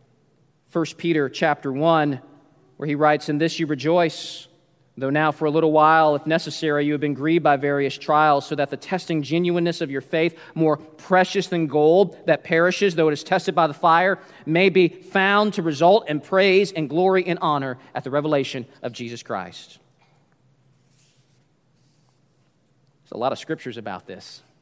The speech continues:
aren't there? I've just scratched the surface. And the reason why there's so many scriptures that touch on this topic is because we need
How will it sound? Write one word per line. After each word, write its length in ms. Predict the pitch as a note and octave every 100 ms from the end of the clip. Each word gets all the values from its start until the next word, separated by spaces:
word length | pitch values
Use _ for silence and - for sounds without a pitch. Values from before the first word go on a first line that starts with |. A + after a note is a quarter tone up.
| _ -
aren't 200 | B2+ -
there? 220 | F2+ F2 - _ _ _ _ _ _ _ _ _ _ _ _ _ -
I've 160 | G#2
just 160 | A2+ -
scratched 320 | - G#2+ -
the 80 | F#2
surface. 580 | - G#2+ - D#2+ - - _ _ _ _ _ _ _ _ _ _
And 100 | A#2
the 60 | B2
reason 360 | D3+ F#3 E3
why 220 | D3+ C#3+ D3
there's 180 | A#2+
so 180 | - D3+
many 180 | E3 D#3+
scriptures 920 | D3 - D3+ - A#2 F2+ - - - _ -
that 180 | A2
touch 260 | - D#3 D3+ D3
on 160 | C#3
this 160 | C#3 -
topic 460 | - A2+ - G2 - _ _ _ _
is 120 | A#2+ A#2
because 340 | A#2+ B2+ A2
we 200 | A#2+ D3
need 400 | B2 A2+ G#2 G2